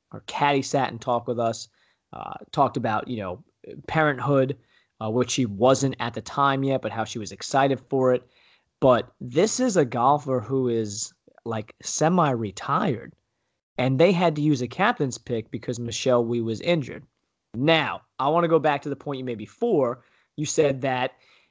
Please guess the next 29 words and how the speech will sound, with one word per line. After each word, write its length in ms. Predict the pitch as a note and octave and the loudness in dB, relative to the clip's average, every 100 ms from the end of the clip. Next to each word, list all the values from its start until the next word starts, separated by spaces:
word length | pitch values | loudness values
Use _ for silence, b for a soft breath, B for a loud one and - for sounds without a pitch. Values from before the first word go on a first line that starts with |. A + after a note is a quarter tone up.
| _ | _
if 240 | F3 E3 - | 2 2 4
it 160 | D#3+ | 0
was 220 | D#3+ D#3 A#2+ | 2 0 2
the 100 | C3+ | 0
U 180 | C#3+ D3+ | 4 4
S 120 | D3+ | 4
that 160 | F3 D3+ | 0 0
won 380 | B2 A2+ B2+ D3+ _ _ | -4 -4 -8 -14 _ _
on 120 | B2+ | -6
the 80 | A#2+ | -4
last 380 | A2 A#2 C#3+ - | 0 2 2 0
hole, 380 | B2+ G2+ B2 - _ _ _ - | -2 -2 -4 -8 _ _ _ -4
um, 560 | A2+ G#2+ G#2+ G2+ G2 G2 | -2 0 -2 -4 -10 -6
the 120 | A#2+ | -2
last 440 | A#2+ A#2 C3 C#3 - | 0 2 2 -2 -8
putt, 320 | B2 G#2 - _ _ _ _ - | -6 -4 -6 _ _ _ _ -6
imagine 1000 | C3+ C#3+ D#3+ G#3 C4+ F3+ C3+ A2 A2 B2+ _ | -4 0 0 2 0 -2 -4 -6 -10 -16 _
if 240 | D#3 - | -4 2
it 120 | D#3 D3 | 0 2
was 640 | C3+ B2+ B2 A#2+ A#2 A#2 _ _ _ _ _ - | 2 2 2 0 -2 -8 _ _ _ _ _ -2
Lexi 560 | C3 E3+ - G#2 F#2+ _ _ _ _ _ _ | 0 0 -4 -12 -14 _ _ _ _ _ _
who 120 | - | -4
made 260 | C#3 B2+ A#2 | -2 -2 -2
that 200 | A2+ G#2+ | -4 -6
putt. 300 | C3 G#2 - - | -8 -8 -8 -6
Imagine 840 | C3 D#3+ F#3 A3 A#3+ D3 C#3 B2 | -2 0 2 2 2 2 0 -2
if 180 | - C#3+ | -6 -2
it 140 | D3 - | -2 0
was 320 | C3 A#2 | -2 -4